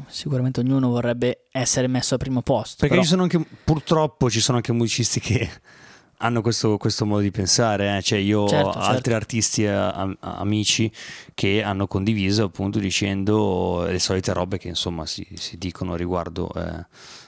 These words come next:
Speaker 2: mm, riguardo appunto questo, questo momento, eh, visto quasi come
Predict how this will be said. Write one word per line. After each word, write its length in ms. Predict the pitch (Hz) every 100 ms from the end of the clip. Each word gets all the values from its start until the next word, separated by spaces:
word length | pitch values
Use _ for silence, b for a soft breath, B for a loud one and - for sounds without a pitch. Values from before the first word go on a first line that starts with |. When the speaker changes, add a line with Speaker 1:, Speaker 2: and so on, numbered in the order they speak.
| B B - _ - 82
Speaker 2:
mm, 680 | 85 85 87 82 85 82 78 -
riguardo 460 | 98 98 101 101
appunto 420 | 101 - 104 95
questo, 300 | 95 98 -
questo 320 | 92 113 - 113
momento, 760 | 110 113 107 101 120 110 104 B B B B -
eh, 440 | 98 90 85 92
visto 320 | 92 110 - 104
quasi 260 | 107 101
come 440 | 98 98 95 90